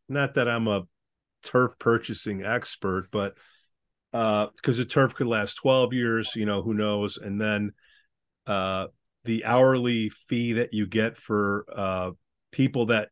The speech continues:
wouldn't have normally play, uh, paid before coming in. Uh,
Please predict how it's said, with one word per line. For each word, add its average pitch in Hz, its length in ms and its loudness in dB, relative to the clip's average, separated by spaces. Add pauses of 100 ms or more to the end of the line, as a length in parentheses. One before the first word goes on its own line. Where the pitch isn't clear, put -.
(220)
wouldn't 120 260 -4
have 104 140 -2
normally 110 480 0
play, 107 480 -2
uh, 104 160 -2
paid 110 480 0
before 107 540 0
coming 104 400 -4
in. 110 260 -2 (800)
Uh, 101 440 0